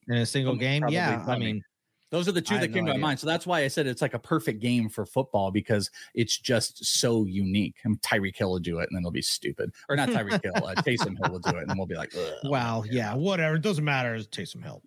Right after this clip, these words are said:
Speaker 2: I'm
Speaker 1: So
Speaker 2: not worried about it. Uh, Baltimore, they beat Cleveland twenty-eight to three. Lamar back.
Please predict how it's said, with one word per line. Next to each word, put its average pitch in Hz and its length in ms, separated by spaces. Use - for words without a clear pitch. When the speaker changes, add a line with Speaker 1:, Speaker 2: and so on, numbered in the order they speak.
Speaker 2:
I'm 117 180
Speaker 1:
So 110 60
Speaker 2:
not 95 120
worried 92 240
about 90 260
it. 85 100
Uh, 143 180
Baltimore, 180 760
they 147 260
beat 147 340
Cleveland 143 520
twenty-eight 135 1120
to 104 160
three. 311 640
Lamar 135 640
back. 208 400